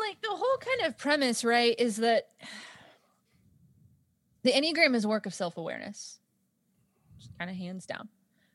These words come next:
Um, nobody is as good at self-awareness as people living on the margins.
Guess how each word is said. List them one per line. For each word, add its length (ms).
Um, 400
nobody 1080
is 680
as 260
good 680
at 140
self-awareness 1040
as 160
people 320
living 260
on 120
the 80
margins. 560